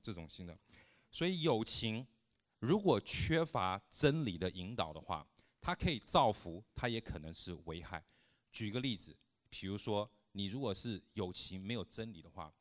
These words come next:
你很有可能跟黑社会一样。其实黑社会其实很有友情的，他们是非常讲义气的，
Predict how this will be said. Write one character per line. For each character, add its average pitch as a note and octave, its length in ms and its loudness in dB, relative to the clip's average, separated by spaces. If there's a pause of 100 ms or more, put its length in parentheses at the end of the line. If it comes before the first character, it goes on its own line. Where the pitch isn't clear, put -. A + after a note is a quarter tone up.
(200)
你 G2 80 -2
很 - 140 2
有 C3+ 100 4
可 G2+ 140 -4
能 F2 120 -4
跟 G2+ 140 -2
黑 - 180 -2
社 F#2 220 0
会 D2+ 180 0
一 D2 60 -6
样。 D2 180 -8 (300)
其 A2 140 -4
实 G#2 60 0
黑 C#3+ 140 4
社 D3 140 6
会 C3+ 100 8
其 G#2+ 140 2
实 G2 60 -2
很 G2 120 2
有 G#2+ 120 6
友 D#2+ 160 2
情 - 200 -6
的， D2 160 -12 (380)
他 A#2 100 -4
们 B2 80 0
是 C3 80 -4
非 B2 160 0
常 G#2 160 0
讲 F2 200 -4
义 F#2+ 100 -4
气 - 240 -2
的， D2+ 140 -8